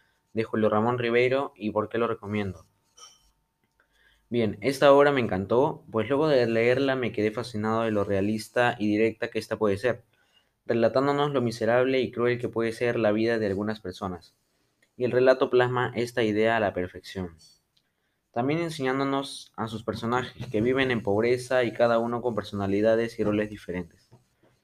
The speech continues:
Por ejemplo, podemos resaltar la crueldad y codicia que caracteriza a Don Santos, al explotar a sus nietos en busca de su beneficio. Y también tenemos a Efraín, por ejemplo,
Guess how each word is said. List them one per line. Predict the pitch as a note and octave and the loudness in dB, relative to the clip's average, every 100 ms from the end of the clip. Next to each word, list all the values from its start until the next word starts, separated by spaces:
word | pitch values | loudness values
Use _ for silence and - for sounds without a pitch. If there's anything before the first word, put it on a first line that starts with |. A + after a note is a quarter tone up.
| - _ | -20 _
Por | B2 | -2
ejemplo, | B2+ D3+ C#3+ D#3 C3 | 0 0 4 4 6
podemos | B2+ C3+ D3+ C#3+ | 6 6 2 0
resaltar | B2+ A2+ A#2+ | 0 0 2
la | B2 B2+ | 2 2
crueldad | A#2 G#2+ G#2+ B2 B2+ | 2 2 4 6 6
y | B2 | 4
codicia | A#2+ G2 A2 - A#2+ | 0 -2 -2 -4 -4
que | A#2 | -4
caracteriza | G2+ G2+ G#2 A2 A2 C3 B2 A#2+ A#2+ - - | -4 -4 -4 -4 -4 -4 -4 -10 -14 -16 -8
a | G2 | -2
Don | G#2 G#2 | -2 -2
Santos, | C3 A#2+ F#2+ F2 - _ _ - _ _ | -2 -2 -6 -10 -12 _ _ -20 _ _
al | - | -4
explotar | A2+ A#2 A2+ B2 | -4 0 0 2
a | B2+ | 0
sus | B2+ G#2 | -2 -6
nietos | A#2 B2+ B2+ C3+ B2 | -2 0 2 0 0
en | G#2+ | -2
busca | A2+ - | -2 0
de | A2+ | -2
su | G#2 G#2+ | 0 -4
beneficio. | F#2+ F#2 G#2 F#2+ E2+ _ _ _ _ _ _ - | -4 -4 -8 -10 -16 _ _ _ _ _ _ -6
Y | B2+ | 0
también | B2+ C#3 D3+ | 2 2 2
tenemos | D3+ D3 D3+ C#3+ | 2 0 -2 -6
a | |
Efraín, | - A2 C3+ C#3+ | 0 0 0 0
por | A2+ | -2
ejemplo, | B2 B2+ C3 D3 D#3 | -2 -4 -2 -4 -6